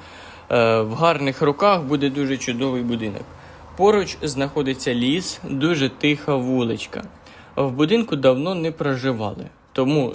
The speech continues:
добрі люди допомогли трохи. Е, розібрана плита, розібрана криша на сараї і літній кухні, і розібрали кришу на криниці. Ну, добрі люди мається на увазі в лапках. Е, погріб цілий,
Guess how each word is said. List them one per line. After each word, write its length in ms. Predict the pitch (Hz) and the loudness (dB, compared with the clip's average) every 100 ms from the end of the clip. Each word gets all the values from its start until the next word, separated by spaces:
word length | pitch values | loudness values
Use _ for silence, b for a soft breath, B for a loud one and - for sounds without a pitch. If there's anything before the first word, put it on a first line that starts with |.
| - | -6
добрі 500 | 131 143 120 123 - 135 | 0 2 2 -2 -4 -2
люди 320 | 170 196 185 | -2 0 0
допомогли 600 | 147 139 135 131 143 170 | 0 -2 0 0 0 -2
трохи. 500 | 170 135 131 131 117 - B B B 131 | -2 0 0 -2 -8 -8 B B B -2
Е, 500 | 123 113 110 - 127 | 0 2 0 2 2
розібрана 680 | 139 135 127 123 113 110 107 | 2 2 0 0 -2 -4 -2
плита, 520 | 123 120 170 170 185 - | -2 0 0 -2 -2 -8
розібрана 760 | - 131 120 135 117 120 107 107 | -4 -2 0 -2 -2 -2 -4 -4
криша 440 | 107 143 175 180 | -4 -2 -2 -4
на 160 | 180 170 | -4 -4
сараї 520 | 160 170 165 165 160 | -2 0 0 0 0
і 60 | 156 | 0
літній 340 | 160 156 156 | -2 -2 -4
кухні, 480 | 151 156 151 151 147 - B B | -2 -2 -2 -4 -6 -8 B B
і 120 | 208 | -4
розібрали 600 | 208 151 127 113 151 151 | 0 0 0 2 2 0
кришу 440 | 131 131 135 - 143 | -2 -2 -4 -4 -6
на 160 | 127 123 | -4 -4
криниці. 600 | - 123 113 107 107 - - B B B | -4 -4 -4 -6 -10 -16 -18 B B B
Ну, 180 | 175 170 | -2 0
добрі 380 | 135 156 135 131 | 2 2 2 0
люди 240 | 165 156 | -2 -2
мається 360 | 135 135 127 - | -2 -2 -4 -4
на 160 | 117 120 | -6 -2
увазі 380 | 135 123 131 - | -2 0 -2 -4
в 240 | 120 123 - | -2 -2 -2
лапках. 680 | 123 123 - - 95 - - - B B B | -2 -2 -4 -6 -6 -8 -20 -20 B B B
Е, 200 | - 113 | 0 0
погріб 540 | 110 180 180 156 135 - | 0 2 2 2 -2 -4
цілий, 640 | - - 107 117 165 185 | -10 -4 -2 0 -2 -4